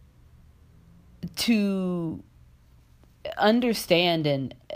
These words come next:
and really feel into what's kind of going on, there needs to be, the one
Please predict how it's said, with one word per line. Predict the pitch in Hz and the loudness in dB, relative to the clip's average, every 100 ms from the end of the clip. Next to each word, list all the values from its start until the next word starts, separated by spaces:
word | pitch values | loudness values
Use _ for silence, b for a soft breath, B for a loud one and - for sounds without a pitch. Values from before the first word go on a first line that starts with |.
| - - - | -12 -14 -4
and | 151 147 | -2 0
really | 139 165 160 | 0 0 0
feel | 156 - 156 160 160 147 | -4 0 2 2 2 0
into | 135 - - 139 135 135 127 - | -4 -4 -2 -2 -2 -4 -8 -10
what's | 139 147 143 - | -2 0 0 -4
kind | - 147 131 | -4 -2 -2
of | 131 | -2
going | 147 143 143 | -2 -2 -2
on, | - 392 302 220 202 | 0 2 2 0 2
there | 180 180 | 2 2
needs | 180 208 208 - | 0 -2 -4 -8
to | 196 | -6
be, | 160 151 | -4 -4
the | 165 147 | 0 0
one | 147 180 202 | 4 2 2